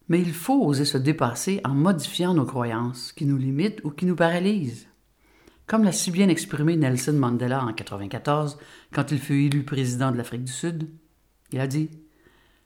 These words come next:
Nous nous poserons la question, mais qui suis-je, moi, pour être brillant, radieux, talentueux, merveilleux ? En fait, qui êtes-vous pour ne pas l'être ? » Vous restreindre,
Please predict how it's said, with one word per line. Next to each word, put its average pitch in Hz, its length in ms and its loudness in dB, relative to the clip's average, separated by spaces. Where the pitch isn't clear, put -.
Nous 190 100 6
nous 196 100 8
poserons 214 300 2
la 196 140 2
question, 185 520 -2
mais 180 80 -4
qui - 200 0
suis-je, 247 560 4
moi, 147 320 2
pour 107 140 -10
être 110 100 -10
brillant, 135 440 -2
radieux, 147 640 -2
talentueux, 143 760 -2
merveilleux ? 143 680 -2
En 135 100 -2
fait, 151 420 -2
qui 254 180 4
êtes-vous 165 460 2
pour 139 180 -2
ne 131 120 2
pas 208 200 2
l'être ? » 233 540 0
Vous 170 140 0
restreindre, 180 720 2